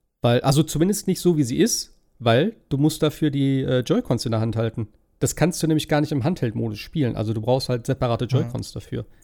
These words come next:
Speaker 2: Aber die, konnte man die nicht anschließen? Separate
Speaker 1: Das kannst du.
Speaker 2: Joy-Cons?
Speaker 1: Kannst du. Wie gesagt, aber du kannst nicht einfach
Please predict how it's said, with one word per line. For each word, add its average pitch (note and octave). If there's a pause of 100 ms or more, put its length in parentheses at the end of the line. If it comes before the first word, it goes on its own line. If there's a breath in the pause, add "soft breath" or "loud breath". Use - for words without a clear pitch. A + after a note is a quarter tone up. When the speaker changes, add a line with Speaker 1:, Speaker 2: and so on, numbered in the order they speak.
Speaker 2:
Aber B2
die, A2+ (140)
konnte C3+
man C3
die B2+
nicht -
anschließen? D#3+
Separate C#3+
Speaker 1:
Das B2+
kannst -
du. B2
Speaker 2:
Joy-Cons? E3+ (240)
Speaker 1:
Kannst C3+
du. G#2+
Wie A#2
gesagt, B2
aber A#2+
du A#2
kannst C#3
nicht F3
einfach F3+